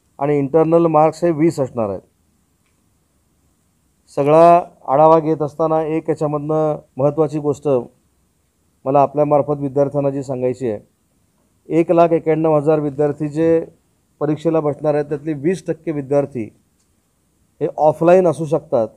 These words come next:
अशा पद्धतीची माहिती मला विद्यापीठानं दिलेली आहे. आणि offline परीक्षा वीस टक्के जरी असली तर किमान अडतीस हजार विद्यार्थ्यांची पूर्ण महाराष्ट्रामध्ये ऑफलाईन एक्झाम आपल्याला घ्यावी लागणार आहे असं विद्यापीठाचं म्हणणं आहे.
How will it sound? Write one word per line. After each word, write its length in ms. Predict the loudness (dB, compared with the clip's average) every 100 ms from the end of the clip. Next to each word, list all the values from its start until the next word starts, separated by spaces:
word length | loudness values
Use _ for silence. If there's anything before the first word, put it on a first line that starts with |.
| _ _ _ _ _ -10
अशा 160 | -6
पद्धतीची 460 | -4 -4 -4 -6 -4
माहिती 280 | -4 -4 -4
मला 180 | -2
विद्यापीठानं 560 | -4 -4 -8 -8 -8 -10
दिलेली 300 | -10 -10 -10
आहे. 260 | -10 _ _ _ _ _ _ _ _ _ _ _ _ _ -8
आणि 160 | -2 -2
offline 540 | 0 -2 2 2 2
परीक्षा 500 | 0 -2 0 0 2
वीस 360 | 0 0 -4 -2
टक्के 260 | -6 -4 -4
जरी 200 | -2 0
असली 240 | -2 -4 -6
तर 60 |
किमान 320 | -6 -4 -2
अडतीस 360 | -2 -2 -4 -2
हजार 260 | 0 0 -2
विद्यार्थ्यांची 800 | -4 -4 -4 -6 -8 -8 -8 -8 _
पूर्ण 200 | -8 -2
महाराष्ट्रामध्ये 800 | 0 0 0 0 -2 -4 -4 -6 -10 _ _ _ _ _ _ _
ऑफलाईन 420 | -6 -2 2 2 2
एक्झाम 320 | 0 2 0
आपल्याला 300 | 0 -4 -2
घ्यावी 260 | 0 0
लागणार 280 | 0 0 0
आहे 100 | 0
असं 440 | -2 -2 0 0 -2 _
विद्यापीठाचं 540 | -8 -4 -4 -2 -4 -4
म्हणणं 240 | -4 -4
आहे. 120 | -4